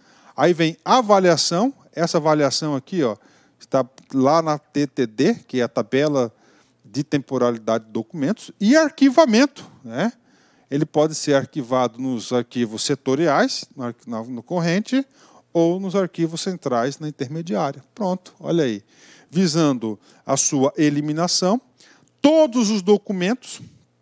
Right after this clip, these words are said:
nós temos duas destinações possíveis, né? Ou você vai eliminar, aí eu digo pra você que noventa e cinco por cento dos documentos dos órgãos são eliminados.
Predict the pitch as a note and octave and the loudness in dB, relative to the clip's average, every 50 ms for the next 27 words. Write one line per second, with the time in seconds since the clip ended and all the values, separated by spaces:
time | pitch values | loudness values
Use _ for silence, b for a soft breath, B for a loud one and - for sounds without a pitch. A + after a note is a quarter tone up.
0 | _ _ _ _ _ _ _ - - C#3 D3 E3 F3 - - - C#3 C#3+ D3 D#3+ | _ _ _ _ _ _ _ -18 -10 -4 0 0 0 0 -2 -2 -2 -2 -2 -2
1 | F3 D3+ - C3+ A#2+ B2+ G#3+ B3+ C#4 C#4+ C#4+ C#4+ C4 - - - - D#3 F#3+ G#3 | -6 -8 -10 -12 -4 2 2 4 4 6 4 4 2 0 -6 -8 0 0 0 0
2 | - - G#3 F#3+ F#3 D#3+ - - - F3 F#3 F3+ - _ - G#3 E3 - - F3+ | 0 -4 -8 -4 -4 -4 -4 -4 -4 -4 -4 -4 -6 _ -6 -6 -4 -4 -4 -2
3 | F#3 F#3+ D3 A2+ G2+ F#2+ G#2 A#2 A#2+ D3+ G3+ - b b b b b b b b | -2 -2 -2 -4 -8 -8 -6 -4 -2 -2 -4 -4 b b b b b b b b
4 | b b E3+ F#3+ G3+ F3+ D3+ E3+ D#3 - - D#3 C3 C#3 C#3 C3+ C3 C#3 D3 D#3 | b b 2 4 4 4 2 -2 -4 -2 -2 -2 0 2 2 2 2 0 -2 -4
5 | D#3+ D3+ C#3 C3+ E3 A#3+ - _ _ _ b b b b b b b b b - | -4 -4 -2 0 0 0 -2 _ _ _ b b b b b b b b b -2
6 | - D3 D#3+ D#3 B2+ C3 D#3+ F3+ E3 E3+ E3 - D#3+ D3 C#3+ D3 C3 - - C#3+ | 2 2 2 2 0 -2 -4 -4 -4 -4 -4 -2 -2 0 0 -2 -4 -2 -2 -4
7 | C3+ - - C#3+ C#3+ C#3+ C3 A#2+ A2 C#3 F3 A3 - - D3+ C3+ - - - D#3+ | -4 -4 -6 -6 -2 -2 -2 -2 -2 -2 -2 -2 -2 -2 -4 -4 -4 -6 -6 -8
8 | D#3 - D3 B2 - C3+ B2 A2 - - C#3+ C#3+ - - B2 A2+ A2 B2 C3+ B2+ | -6 -8 -10 -10 -6 -6 -6 -6 -2 -2 -2 -4 -4 -6 -8 -6 -2 -2 -4 -4
9 | - B2 A#2 A#2 B2 B2 - - A2 A#2 A#2 G#2 G#2+ A2+ A2+ A2 G2+ - - - | -4 -4 -2 -2 -2 -4 -4 -8 -10 -8 -6 -4 -2 -2 -2 -2 -4 -6 -12 -10
10 | - B2+ A#2 A2+ A#2 A2+ A2 A#2 B2 C#3 C#3 B2 A2+ D3 G#3+ - - - - | -6 -4 -4 -2 -2 -2 -2 -2 -2 -2 -2 -2 -2 -4 -4 -6 -12 -18 -18